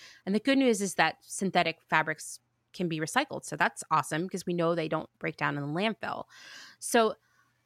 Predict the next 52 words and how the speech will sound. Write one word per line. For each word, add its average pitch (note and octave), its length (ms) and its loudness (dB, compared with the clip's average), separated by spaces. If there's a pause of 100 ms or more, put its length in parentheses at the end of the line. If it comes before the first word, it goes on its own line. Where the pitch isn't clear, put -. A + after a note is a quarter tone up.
(120)
the A#3 120 4
natural B3 420 4
fabrics E3+ 480 2
like D#3 120 -2
cotton, E3+ 580 0
linen, E3 320 0
and D#3 240 -4
wool D3+ 400 -4
are E3+ 140 0
sorted E3 520 -2
by D3+ 140 0 (100)
color F#3+ 640 0 (300)
and D#3+ 240 0
fabric D3 340 0
type. - 260 -6
Obviously, E3+ 380 -2
you F3 100 -4
want E3+ 160 -2
to D#3 60 -4
recycle D#3 480 -6
all D#3 220 0
the E3 100 -8
same D3 300 -6 (120)
types - 440 -4
of - 100 -10
fabrics C#3+ 500 -4
together. F3+ 360 2
That E3 120 2
makes - 160 -12
sense. A3+ 360 -2 (400)
But - 100 -8
the G3+ 60 -2
color D4+ 480 0
was F3+ 180 -2
really D#3+ 220 0
interesting E3+ 480 -4
to - 120 -12
me. D#3 120 -4
But D#3+ 120 -6
the - 140 -2
idea G#3+ 460 0
is F3+ 180 -2
that - 460 0 (420)
it - 140 -10
saves E3 580 -4
on D#3 300 -4
dye D3+ 100 4
use D#3+ 240 -2
in D#3 80 -4
the C3+ 60 -6
future. A3+ 400 -2
So E3 240 2